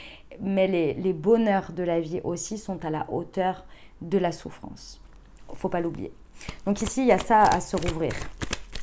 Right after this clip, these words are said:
Dis donc, mes amis taureaux, je vous ai raconté ma life, hein. Sur le carrefour. Bon. Encore une fois,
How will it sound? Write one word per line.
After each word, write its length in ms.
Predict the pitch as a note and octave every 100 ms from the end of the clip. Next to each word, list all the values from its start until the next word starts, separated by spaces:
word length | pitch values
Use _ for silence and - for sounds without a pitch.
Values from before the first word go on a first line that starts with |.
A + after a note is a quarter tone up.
| - - - - -
Dis 100 | E3+
donc, 140 | F#3+ A#3
mes 140 | G3
amis 160 | F3+ E3+
taureaux, 200 | G3 A#3
je 80 | G3+
vous 120 | F3
ai 20 |
raconté 320 | D#3+ E3 D3+
ma 120 | D3+ A3 F3
life, 200 | D#3 D#3
hein. 80 | G#3 - - - - - - - - - - - - - - -
Sur 140 | -
le 80 | A3
carrefour. 500 | C4 B3 - G#3+ B2+ - - - - - - - - - - - - - - - - - - - - - - - - - - - - - - - - - - - - - - -
Bon. 160 | - - - - - - - - - - - - -
Encore 300 | G3 F#3+ F3+
une 100 | F#3
fois, 260 | - F#3